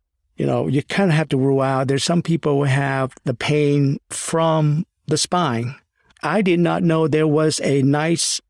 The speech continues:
uh, cervical trigeminal connection in the brain, uh, where, where your pain in the neck could manifest along the face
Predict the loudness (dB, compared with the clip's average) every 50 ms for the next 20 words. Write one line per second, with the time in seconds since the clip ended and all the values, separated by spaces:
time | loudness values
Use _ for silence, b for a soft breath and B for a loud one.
0 | _ -10 -6 -4 -2 -2 -2 -2 0 0 0 -2 0 0 0 0 0 0 -2 -4
1 | -8 _ _ _ -6 -4 -2 -2 0 0 0 2 2 2 2 2 2 0 0 -2
2 | -4 -4 -4 -2 0 0 0 -2 -4 -4 -2 -2 -4 -4 -6 -4 -2 -2 0 0
3 | 0 -2 -2 -2 -2 -4 -6 -8 _ _ _ _ _ _ _ _ _ _ _ _
4 | -6 -4 -2 -2 -2 -2 -2 -2 -2 -2 0 0 2 2 2 2 0 0 -2 -4
5 | -6 _ _ _ _ _ -2 -2 -2 -2 0 0 0 2 2 2 2 2 2 2
6 | 2 2 2 2 0 -2 -4 _ -4 -4 -4 -4 -4 _ _ -2 0 0 2 2
7 | 0 0 0 0 0 0 -2 -4 -8 -10 _ _ _ _ -4 0 0 0 2 0
8 | 0 -2 -2 -2 -2 -2 -2 -2 -4 -4 -6 -8